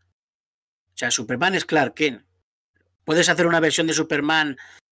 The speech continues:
como este Henry Cavill, Henry, perdón, Henry Cavill, Calvin Ellis, que es el Superman negro, o el, el hijo de, me queda un poco, me queda un poco loco. Bueno, el otro, el otro Superman negro que hay,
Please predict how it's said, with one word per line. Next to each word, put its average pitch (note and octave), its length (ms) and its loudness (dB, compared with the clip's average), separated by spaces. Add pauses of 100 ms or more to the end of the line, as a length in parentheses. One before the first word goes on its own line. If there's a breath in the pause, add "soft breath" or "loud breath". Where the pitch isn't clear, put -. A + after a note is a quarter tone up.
(360)
como D3 240 -2
este D3 360 0
Henry C#3 280 -2
Cavill, D#3 520 2
Henry, C#3 300 -2
perdón, B2+ 320 -4
Henry B2 160 -8
Cavill, B2 380 -8 (280 soft breath)
Calvin C#3+ 360 2
Ellis, D#3 420 2
que - 120 -10
es B2 60 -6
el C3 80 -2
Superman C3 460 -2
negro, D3 480 -2 (260)
o C3 200 -4
el, A#2+ 580 -2
el C#3 180 -4
hijo C#3+ 240 -2
de, C3 640 0 (1200)
me B2+ 120 -12
queda A#2+ 160 -2
un A#2+ 80 -4
poco, A#2 320 -10
me B2 160 -8
queda C3 180 2
un A#2+ 60 0
poco B2 160 -4
loco. B2 220 -4
Bueno, B2 180 0
el C3 60 2
otro, C#3 200 0
el C#3 100 4
otro D3 160 4
Superman C#3 420 2
negro C3+ 260 4
que C3+ 120 0
hay, D#3 200 0